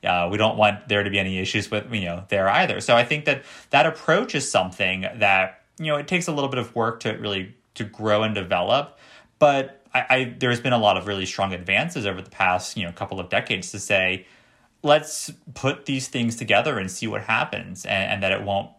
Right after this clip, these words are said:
you know, that it's, it's fun to see, you know. And it's a similar thing with, you know, things don't always work in engineering. Things don't always work in the wet lab. Things don't always work in the dry lab. Things don't always work with your code.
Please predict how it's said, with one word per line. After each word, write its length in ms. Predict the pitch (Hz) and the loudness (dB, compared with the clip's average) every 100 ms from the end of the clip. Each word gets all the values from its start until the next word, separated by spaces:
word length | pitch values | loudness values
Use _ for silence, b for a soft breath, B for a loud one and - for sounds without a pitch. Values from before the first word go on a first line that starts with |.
| _ - | _ -14
you 140 | 98 | -10
know, 280 | 85 85 98 _ _ _ _ _ _ _ _ _ _ | -8 -10 -14 _ _ _ _ _ _ _ _ _ _
that 200 | 113 - | -2 0
it's, 320 | 107 - - - | -8 -10 -18 -8
it's 220 | 117 - | -8 -8
fun 380 | - 107 104 95 | 0 4 4 2
to 80 | |
see, 480 | 92 - 90 87 85 - _ _ _ b b b | -6 -6 -8 -8 -14 -20 _ _ _ b b b
you 160 | 107 92 | -6 -4
know. 260 | 85 82 - | -4 -8 -4
And 100 | 135 | -2
it's 100 | 143 | -2
a 20 | - | -4
similar 280 | 175 165 | -2 0
thing 220 | 156 165 170 | 0 -2 -2
with, 200 | 110 - | -2 -2
you 100 | 110 | -2
know, 220 | 92 87 - | -2 -2 -4
things 220 | 127 135 | -2 0
don't 80 | 139 | 0
always 220 | 120 117 | 2 0
work 220 | 104 135 | 0 0
in 260 | 113 92 95 | -2 -6 -4
engineering. 560 | 107 98 92 87 87 101 | -4 -4 -6 -8 -10 -6
Things 240 | - 151 | -4 -2
don't 100 | 180 | 2
always 240 | 151 160 131 | 2 2 0
work 300 | 127 170 101 | 0 0 -2
in 80 | |
the 80 | 90 | -2
wet 180 | 90 - | -2 -2
lab. 240 | 90 87 | -2 0
Things 160 | 135 151 | -2 -2
don't 140 | 156 | 0
always 180 | 151 156 | 2 2
work 160 | 139 156 | 0 0
in 80 | 170 | 2
the 80 | |
dry 260 | 139 131 139 | 4 4 4
lab. 280 | 104 90 90 | 2 -2 0
Things 160 | 175 | -2
don't 140 | 180 160 | 2 0
always 180 | 160 147 | 0 0
work 160 | 165 | -2
with 100 | 160 | -2
your 140 | 165 - | -4 4
code. 500 | 160 185 95 92 | 4 4 -2 -6